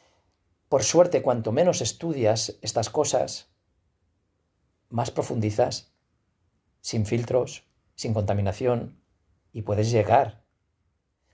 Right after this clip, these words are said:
a esos estados que te iluminan, que te dan información y que te dan sabiduría. Iluminación y sabiduría no pueden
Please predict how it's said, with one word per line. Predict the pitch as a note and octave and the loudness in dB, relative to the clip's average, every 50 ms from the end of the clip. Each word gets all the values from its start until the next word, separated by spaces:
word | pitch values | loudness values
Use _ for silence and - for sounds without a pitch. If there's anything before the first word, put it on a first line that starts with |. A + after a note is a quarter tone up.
| _ _ _ _ | _ _ _ _
a | - A2 | -4 -2
esos | G#2 G2 - A2 - | -2 -2 -2 -2 -2
estados | C3 A#2 - - C#3+ C#3 C3+ D3 F3+ - - - _ _ _ _ _ _ _ _ _ _ _ _ _ _ _ _ _ | -4 0 4 4 4 6 4 0 -4 -6 -12 -20 _ _ _ _ _ _ _ _ _ _ _ _ _ _ _ _ _
que | - C#3+ | -6 -4
te | A#2 A#2 | -2 -2
iluminan, | A#2 A#2 A#2+ B2 C#3+ D3 C#3 C#3 D#3+ G3+ A3 - - _ _ _ _ | 0 0 0 2 2 4 4 4 2 0 -2 -6 -12 _ _ _ _
que | - C3 | -6 -4
te | A2 A2+ G#2 | -2 0 0
dan | A2+ B2+ | 0 0
información | C3+ B2+ - D3 C#3 C3 B2+ C3 C#3 C3+ C#3 D#3 | 0 0 0 2 2 2 0 2 0 0 0 0
y | D3 A#2 | -2 -4
que | A#2 | -2
te | G2+ G2+ | 0 0
dan | G2+ G#2 | 0 0
sabiduría. | G2+ F#2+ F#2 F#2+ E2+ F2 F2 F2+ E2+ D2+ - _ _ _ _ _ _ _ _ _ _ _ _ _ _ _ _ _ _ _ _ _ - - - - - _ _ _ _ _ _ _ _ _ _ _ _ _ _ _ _ _ _ _ _ _ _ _ _ _ _ _ _ _ _ _ _ _ _ _ _ _ _ _ _ | 0 -4 -4 -6 -6 -6 -8 -8 -8 -10 -12 _ _ _ _ _ _ _ _ _ _ _ _ _ _ _ _ _ _ _ _ _ -20 -20 -20 -20 -20 _ _ _ _ _ _ _ _ _ _ _ _ _ _ _ _ _ _ _ _ _ _ _ _ _ _ _ _ _ _ _ _ _ _ _ _ _ _ _ _
Iluminación | - C3+ B2 B2 A#2 G#2+ G#2 G#2 - B2 A#2+ A2 G2 G2+ - - _ _ _ _ _ _ _ _ _ _ _ _ - | -6 -2 0 0 2 2 0 0 0 0 0 0 -2 -4 -8 -14 _ _ _ _ _ _ _ _ _ _ _ _ -12
y | - G#2+ | -6 -2
sabiduría | - A2 G#2 G#2+ G2+ G#2+ G#2 B2 C3+ A#2+ G#2 - - - _ _ _ _ _ _ _ _ _ _ _ _ _ _ _ _ _ _ _ _ _ _ _ _ _ _ _ _ _ - | 0 0 0 0 0 -2 -2 0 2 0 0 0 -4 -12 _ _ _ _ _ _ _ _ _ _ _ _ _ _ _ _ _ _ _ _ _ _ _ _ _ _ _ _ _ -8
no | C3+ C3 C3 C3 C3 | -2 2 2 2 2
pueden | - C3+ C3+ C3 B2 A2+ G#2+ G#2 G#2+ G#2 | 2 4 4 4 4 2 0 -2 -4 -8